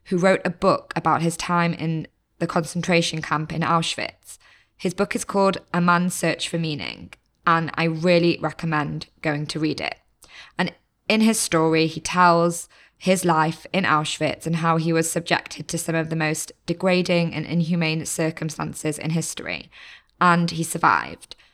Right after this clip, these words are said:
And he writes about his experience and what it taught him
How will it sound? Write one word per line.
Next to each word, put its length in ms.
And 120
he 80
writes 340
about 260
his 140
experience 840
and 160
what 180
it 160
taught 340
him 320